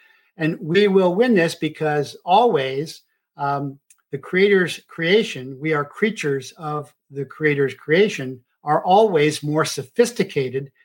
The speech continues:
than anything that we as creatures of the creator's creation can create.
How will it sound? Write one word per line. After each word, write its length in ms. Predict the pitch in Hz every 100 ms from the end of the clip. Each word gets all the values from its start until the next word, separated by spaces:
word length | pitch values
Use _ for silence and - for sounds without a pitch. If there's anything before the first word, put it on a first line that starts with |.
| _
than 200 | 160 160 -
anything 840 | 190 202 170 - 156 143 143 123 -
that 180 | 151 175
we 340 | 165 185 175
as 180 | 147 -
creatures 600 | - 208 202 151 135 -
of 160 | 151
the 80 | 131
creator's 380 | - 160 143 131
creation 600 | - 175 196 - 135 127 _ _ _
can 460 | - 147 135 131 143
create. 580 | - 143 208 175 -